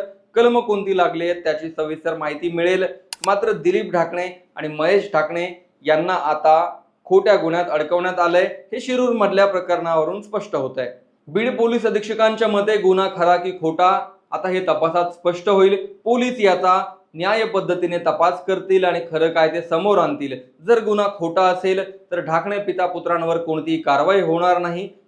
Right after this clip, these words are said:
असंही पोलिसांचं म्हणणं आहे. मात्र त्यांच्यावर एफआयआर ची नोंद झाली आहे आणि एफआयआर मधील कायद्यातील जे नियम आहेत त्यानुसार पोलिसांना सध्या पुढील कार्यवाही करावी लागतीये. मात्र दिलीप ढाकणे यांचं जे बावी गाव आहे त्या गावातले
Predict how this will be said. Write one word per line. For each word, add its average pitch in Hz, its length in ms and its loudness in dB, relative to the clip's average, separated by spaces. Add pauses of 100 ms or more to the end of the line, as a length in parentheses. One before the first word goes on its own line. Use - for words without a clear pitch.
असंही 214 300 4
पोलिसांचं 160 600 -2
म्हणणं 143 260 -4
आहे. 127 80 -4 (280)
मात्र 220 340 2
त्यांच्यावर 185 360 0
एफआयआर 165 340 2
ची 170 160 -6
नोंद 170 280 0
झाली 180 320 2
आहे - 320 -6
आणि 214 180 -4
एफआयआर 214 360 4
मधील 185 340 0 (160)
कायद्यातील 175 640 2 (360)
जे 190 80 2
नियम 202 360 2
आहेत 160 200 4
त्यानुसार 170 560 -2
पोलिसांना 170 560 -4
सध्या 160 300 -2
पुढील 160 280 -6
कार्यवाही 170 520 2
करावी 180 360 2
लागतीये. 180 380 0 (520)
मात्र 233 240 4
दिलीप 214 380 -2
ढाकणे 196 340 0
यांचं 190 220 -2
जे 185 160 0
बावी 165 400 2
गाव 147 260 2
आहे 151 300 0
त्या 170 100 -2
गावातले 165 880 0